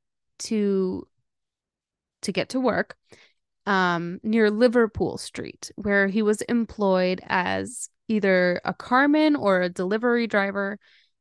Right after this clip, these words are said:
and he noticed a dark bundle on the street. So he approached it and saw that it was a woman, and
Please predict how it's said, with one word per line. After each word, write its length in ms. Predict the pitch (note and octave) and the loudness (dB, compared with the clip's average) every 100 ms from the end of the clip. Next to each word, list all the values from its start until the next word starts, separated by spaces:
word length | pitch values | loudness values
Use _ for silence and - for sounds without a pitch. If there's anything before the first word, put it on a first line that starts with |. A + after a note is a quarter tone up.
| _ - | _ -12
and 600 | G#3+ G3 F#3 F3 F3+ F#3 _ _ _ | -6 -4 -2 -4 -6 -10 _ _ _
he 200 | - A3+ | -4 -2
noticed 520 | A3 A3+ C#4 D#4+ - - | 2 2 2 0 -4 -4
a 80 | G#3+ | -4
dark 440 | F#3+ G3 G#3+ - - - G#3+ | -2 -4 -4 -6 -20 -4 0
bundle 560 | G#3 F3+ D#3 D#3 A3 _ - | 2 2 -2 -4 -10 _ -4
on 140 | F#3 | -2
the 80 | F3 | -2
street. 560 | - - F#3+ E3+ - - _ - _ _ _ _ | -6 -10 -8 -8 -10 -20 _ -20 _ _ _ _
So 580 | - G3 F#3+ F#3 D#3 - _ | -6 -2 0 0 -2 -8 _
he 220 | F#3+ G#3 | -8 -2
approached 460 | G#3 - B3 B3+ - | -2 2 2 2 0
it 100 | A#3+ | 0
and 100 | G#3+ | 0
saw 160 | G#3+ G3 | 0 2
that 160 | G#3 | 2
it 80 | G#3+ | 0
was 100 | A3+ | 0
a 60 | B3+ | 0
woman, 480 | G#3+ F3+ F3 A#3 - _ _ _ _ _ _ - | 2 0 -2 -4 -6 _ _ _ _ _ _ -2
and 480 | A3 G3+ G3 F#3+ | 2 2 2 -2